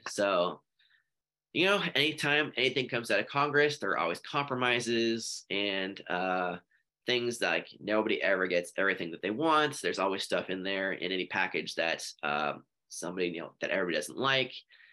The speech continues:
And so it's just a matter of determining if there's more good than bad, and then determining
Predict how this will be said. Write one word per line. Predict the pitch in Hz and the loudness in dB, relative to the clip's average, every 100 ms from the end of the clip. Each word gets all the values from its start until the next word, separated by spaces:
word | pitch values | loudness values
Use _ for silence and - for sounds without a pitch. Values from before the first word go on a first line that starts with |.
| - | -6
And | 123 | -2
so | 127 | 2
it's | 135 | 2
just | 127 120 | 2 0
a | |
matter | 110 110 110 | 2 4 4
of | 107 | 2
determining | - - 110 98 98 95 - | -2 -2 -2 0 -4 -4 0
if | 107 110 - - _ _ - | 0 0 -8 -18 _ _ 0
there's | 92 - | 0 0
more | 107 92 - | -2 -2 2
good | 113 117 110 | 4 4 2
than | - 95 | 0 -2
bad, | 143 180 185 190 185 | 2 2 2 0 -6
and | - 104 107 | -8 -4 0
then | 107 107 | 2 0
determining | 107 - 98 95 92 | -2 -4 -4 -4 -6